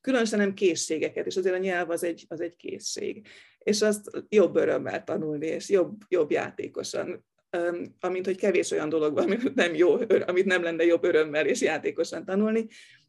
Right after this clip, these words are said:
Öm, nem erre halad pillanatnyilag az iskolarendszer, és nyilván a nyelvtanítás is, a nyelvtanulás is benne van az iskolarendszerben, és a tanárképzésben, és a tanárok fizetésében, és ebben az egész,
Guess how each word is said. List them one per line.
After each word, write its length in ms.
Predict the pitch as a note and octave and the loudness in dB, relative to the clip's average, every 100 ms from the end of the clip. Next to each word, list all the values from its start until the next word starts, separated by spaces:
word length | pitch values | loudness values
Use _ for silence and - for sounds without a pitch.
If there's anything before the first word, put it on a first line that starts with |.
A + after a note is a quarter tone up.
| _ | _
Öm, 220 | - G#3 | 0 2
nem 360 | G#3 A3+ A#3+ A3 | 2 0 0 2
erre 280 | G3+ G3 F#3+ | 4 4 2
halad 360 | F#3+ F3+ F3+ | 0 0 -2
pillanatnyilag 480 | F3+ F#3+ F#3 F#3+ F3+ | -2 -2 -2 -4 -4
az 100 | F3+ | -2
iskolarendszer, 560 | G#3 G#3 G#3 G3+ G#3 G#3 | -4 0 2 2 2 2
és 100 | G#3+ | 2
nyilván 220 | G#3+ F#3+ | 0 0
a 40 | |
nyelvtanítás 760 | F3+ F3+ F#3 F3 F3 E3+ E3+ - | -2 -4 -4 -8 -8 -8 -8 -4
is, 280 | F3 - - | -4 -6 -8
a 180 | F3 F3 | -6 -4
nyelvtanulás 580 | F#3 E3+ E3+ E3+ E3+ | -4 -4 -6 -8 -6
is 160 | F3 D#3 | -8 -6
benne 340 | E3 D#3 D#3 | -4 -4 -4
van 440 | D3+ D#3 D3+ F3+ - - | -4 -4 -6 -8 -14 -6
az 180 | E3 D#3+ | -4 -4
iskolarendszerben, 1000 | D#3 E3 D#3+ D#3+ D#3 - D#3+ D3+ D#3 D3 | -4 -4 -4 -4 -6 -6 -6 -4 -4 -4
és 160 | E3 | -6
a 60 | D#3+ | -4
tanárképzésben, 960 | E3 D#3+ D#3 - D3+ D3 D3 - D3+ D3+ | -4 -4 -6 -4 -4 -2 -4 -2 -4 -4
és 120 | D#3 | -4
a 60 | |
tanárok 420 | E3+ F3 E3 D3+ D3+ | -2 -2 -2 -4 -2
fizetésében, 880 | E3 D#3 D3+ D#3 D3+ E3 D#3+ D#3 | -2 -2 -4 -8 -6 -6 -4 -4
és 120 | D#3+ | -4
ebben 260 | - F3 F3 | 0 0 0
az 220 | F3+ - | -2 -2
egész, 500 | G3+ G3+ E3 D#3+ - | 2 4 4 0 -4